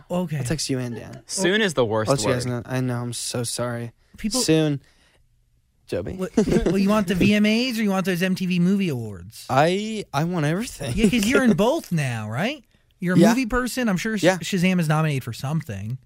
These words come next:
Speaker 2: Hopefully. Fingers crossed, right? Come on.
Speaker 1: I mean, they're trying to be relevant. It
Speaker 2: Yeah.
Speaker 1: should be nominated. <laughs>
Speaker 2: Um, V M, the V M A was, would be
Speaker 1: Huh?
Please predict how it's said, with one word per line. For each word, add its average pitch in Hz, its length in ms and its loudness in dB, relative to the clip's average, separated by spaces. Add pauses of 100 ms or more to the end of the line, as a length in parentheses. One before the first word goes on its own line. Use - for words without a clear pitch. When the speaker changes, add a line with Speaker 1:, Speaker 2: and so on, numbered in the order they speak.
(680)
Speaker 2:
Hopefully. 147 460 2
Fingers 175 320 -4
crossed, 175 300 -6
right? 165 220 -2
Come 175 140 -6
on. 170 300 2
Speaker 1:
I 175 40 -2
mean, 147 240 0
they're 165 120 2
trying 208 200 0
to 160 60 -2
be 139 80 -2
relevant. 123 520 -4
It - 60 -4
Speaker 2:
Yeah. 196 140 4
Speaker 1:
should 151 340 -2 (240)
be 139 120 -4
nominated. 131 720 -4 (140)
<laughs> - 120 -8
Speaker 2:
Um, 170 460 4 (380)
V 170 220 2
M, 180 180 0
the 156 120 -2
V 165 140 2
M 175 80 0
A 156 160 0
was, 147 180 -6 (200)
would 131 200 -2
be 123 280 -4 (400)
Speaker 1:
Huh? 202 160 -4